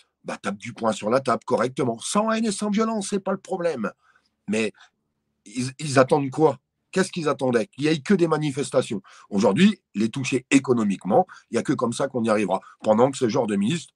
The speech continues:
joue aux mots croisés. Partagez-la, cette vidéo, c'est bien quand même de partager ces so-, ces choses-là. Je pense que c'est pas mal. Et donnez-vous à cœur joie, en fait. Parce que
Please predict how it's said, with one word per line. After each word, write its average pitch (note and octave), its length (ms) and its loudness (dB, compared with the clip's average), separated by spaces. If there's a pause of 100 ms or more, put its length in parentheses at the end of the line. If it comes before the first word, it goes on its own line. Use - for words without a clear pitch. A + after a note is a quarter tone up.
joue B2+ 200 -2
aux D3 60 2
mots C#3 140 0
croisés. C#3 460 2 (500)
Partagez-la, A3 560 4
cette A3 220 -4
vidéo, G#3+ 280 -2
c'est F#3 160 -4
bien G#3+ 280 -4
quand F#3 120 -6
même E3 180 -2 (260)
de D3+ 80 -6
partager C#3 440 -6
ces C#3 160 -6
so-, C3+ 240 -10 (160)
ces - 220 -4
choses-là. C3 420 2 (520)
Je - 140 -20
pense G3+ 180 6
que G#3 100 2
c'est G3 160 4
pas F3+ 160 6
mal. E3 260 2 (140)
Et G2 80 -16
donnez-vous D3 480 -2
à C3+ 80 2
cœur D#3 200 0
joie, C3+ 240 2
en G2 80 -6
fait. - 240 -8 (460)
Parce B2 160 -4
que C#3 280 2